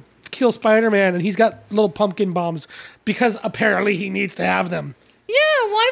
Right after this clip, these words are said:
Speaker 2: the fuck did that have to happen?
Speaker 1: Because comic books, like, they tried to make it this gritty, realistic thing,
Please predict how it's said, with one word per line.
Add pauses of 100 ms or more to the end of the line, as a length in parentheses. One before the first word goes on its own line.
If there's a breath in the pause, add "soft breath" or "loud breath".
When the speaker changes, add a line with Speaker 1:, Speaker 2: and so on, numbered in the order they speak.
Speaker 2:
the
fuck
did
that
have
to
happen?
Speaker 1:
Because
comic
books,
like,
they
tried
to
make
it
this
gritty,
realistic
thing,